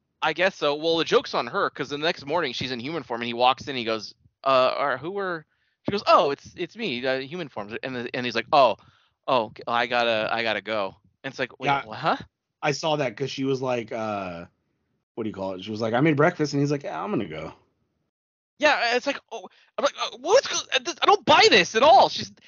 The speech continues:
Speaker 1: it's not even like in another movie where, like, in, uh, with the Princess Diaries, like, they, like, tried to make her look ugly, although she still wasn't. But you, like, you know, they try, you know, they give her, like, messy hair and they,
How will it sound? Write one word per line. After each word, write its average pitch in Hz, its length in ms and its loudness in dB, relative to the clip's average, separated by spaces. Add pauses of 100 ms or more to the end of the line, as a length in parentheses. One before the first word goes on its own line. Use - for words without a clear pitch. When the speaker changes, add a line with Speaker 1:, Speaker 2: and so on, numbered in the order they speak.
(140)
Speaker 1:
it's - 200 2
not 320 160 6
even 349 160 0
like 269 180 2
in 262 80 -4
another 262 300 2
movie 190 220 -4
where, 165 220 2
like, - 240 -2
in, 190 200 -2
uh, 170 200 2
with - 120 -4
the - 80 -8
Princess 226 300 -2
Diaries, 113 360 2
like, 117 160 -6 (220)
they, 202 100 6
like, - 260 4
tried 131 360 0
to 165 100 -6
make 180 140 -2
her 190 80 -2
look 185 120 -2
ugly, 185 220 -2
although 117 140 -2
she - 140 -10
still 113 200 -8
wasn't. 98 320 -6 (640)
But 180 140 2
you, 208 80 -6
like, 233 200 2
you 254 120 -2
know, 285 100 -2
they 262 140 -6
try, 190 460 4
you 170 140 0
know, 165 120 0
they 156 100 -2
give 143 200 -2
her, 147 100 -2
like, 131 320 -2 (340)
messy 135 480 -4
hair 123 540 -2
and 117 400 -8 (300)
they, 131 200 -6